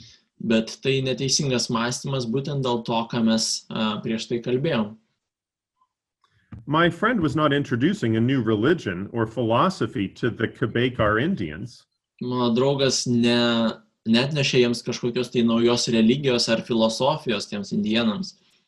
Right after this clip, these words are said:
Speaker 2: He was calling them back to obedience to the God who created them.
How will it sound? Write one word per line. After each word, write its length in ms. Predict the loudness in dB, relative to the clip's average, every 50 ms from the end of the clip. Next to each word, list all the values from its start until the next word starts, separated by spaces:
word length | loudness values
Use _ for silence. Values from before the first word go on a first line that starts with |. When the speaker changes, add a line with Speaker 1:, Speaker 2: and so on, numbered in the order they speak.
| _ _ _ _ _ _ _ _ _ _ _ _ _ _ _
Speaker 2:
He 260 | -18 -16 -4 0 0
was 240 | 2 2 2 0 -2
calling 520 | -8 -14 -14 -8 -4 -2 0 2 2 2 4
them 280 | 2 2 0 -2 -6 _ -2
back 480 | 0 2 2 2 2 2 0 -4 -8 -8
to 140 | -6 -4 0
obedience 840 | 0 0 0 2 0 0 0 0 0 -2 -2 -6 -10 -12 -16 -20 -20 _
to 120 | -2 0
the 100 | 0 0
God 300 | 0 0 0 0 0 2
who 140 | 0 0 0
created 580 | 0 -2 0 4 4 4 4 2 0 -2 -6
them. 220 | -6 -8 -10 -10